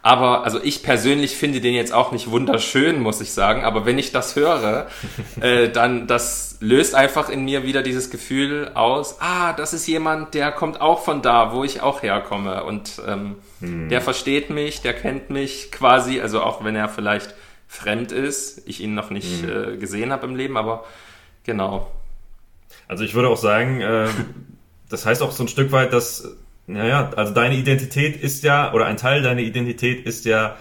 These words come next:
Speaker 2: auch dieser Dialekt, diese, diese Sprache.
Speaker 1: Ja,
Speaker 2: Ja.
Speaker 1: hundert Pro, natürlich.
Speaker 2: Und,
Speaker 1: Also,
Speaker 2: und das
Speaker 1: ja.
Speaker 2: heißt ja im, im Umkehrschluss wiederum, ähm, ein Stück weit, dass, dass, ähm, Identität eben auch, also dass man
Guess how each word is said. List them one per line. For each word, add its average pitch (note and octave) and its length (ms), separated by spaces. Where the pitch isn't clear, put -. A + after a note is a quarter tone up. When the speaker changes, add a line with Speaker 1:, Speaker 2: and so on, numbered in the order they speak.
Speaker 2:
auch G#2+ 180
dieser B2+ 260
Dialekt, A#2+ 480
diese, G#2 280
diese G2 220
Sprache. G#2+ 560
Speaker 1:
Ja, B2+ 180
Speaker 2:
Ja. G#2 60
Speaker 1:
hundert A#2 260
Pro, B2 280
natürlich. G2+ 720
Speaker 2:
Und, A2 160
Speaker 1:
Also, A2 320
Speaker 2:
und G#2 340
das A2 340
Speaker 1:
ja. A2+ 60
Speaker 2:
heißt B2 220
ja C#3+ 180
im, C3+ 100
im A#2+ 120
Umkehrschluss C#3 640
wiederum, C3+ 600
ähm, A2+ 760
ein A2 140
Stück B2 220
weit, C3+ 160
dass, A2+ 180
dass, A2+ 380
ähm, G2+ 640
Identität A2+ 800
eben B2 240
auch, A2+ 420
also F#2 180
dass - 200
man F#2+ 320